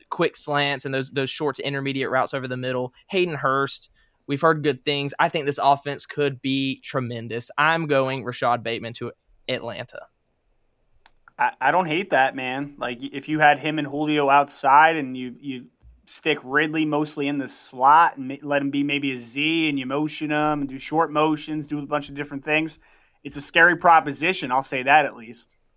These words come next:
Speaker 1: Yeah, no, it, we're kinda, we're kinda saying screw the defense, uh, but I think the Falcons have good pieces on defense. Uh, I think we're missing an,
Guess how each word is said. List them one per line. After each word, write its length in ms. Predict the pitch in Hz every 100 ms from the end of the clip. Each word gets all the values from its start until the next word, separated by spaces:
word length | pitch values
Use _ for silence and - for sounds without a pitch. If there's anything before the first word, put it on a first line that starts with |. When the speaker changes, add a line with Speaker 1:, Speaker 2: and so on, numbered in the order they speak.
| - 135
Speaker 1:
Yeah, 340 | 139 139 123
no, 280 | 170 190 180
it, 220 | 151 180 180
we're 160 | 196
kinda, 320 | 233 220 220
we're 160 | 170 185
kinda 240 | 208 196
saying 480 | 180 180 170 160 151
screw 300 | - - 180
the 80 | 165
defense, 720 | 147 175 - 135 131 - - -
uh, 280 | 131 131 139 _
but 220 | 156 151 175
I 120 | 202
think 260 | 240 285
the 100 | -
Falcons 380 | - 214 254 262
have 160 | 202 165
good 220 | 202 -
pieces 460 | - 226 285 160 147
on 160 | 127
defense. 680 | 123 185 - 120 113 - - _ - - - _
Uh, 300 | 131 143 139
I 80 | 123
think 240 | - 170
we're 80 | 165
missing 320 | 160 170 190
an, 140 | 160